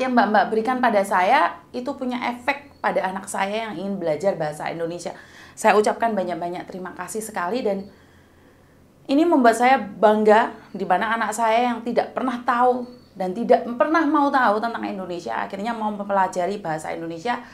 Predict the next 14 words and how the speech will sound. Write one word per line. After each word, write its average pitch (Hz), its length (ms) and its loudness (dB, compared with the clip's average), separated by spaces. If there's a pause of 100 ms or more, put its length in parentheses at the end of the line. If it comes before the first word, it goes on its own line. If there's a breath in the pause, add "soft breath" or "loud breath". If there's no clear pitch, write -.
(220 loud breath)
karena 214 480 -2 (560 loud breath)
dunia 202 320 0
persilatan 185 640 0
pertekawéan. 165 720 -2
Jadi, 196 320 -2 (400)
saya - 240 -2
ucapkan 208 480 0
banyak-banyak 226 640 2
terima 220 240 -8
kasih. 302 320 -6 (560 loud breath)
Eh, 196 320 8
Tuhan 247 320 4
pakai 220 400 -2
kami 226 560 -2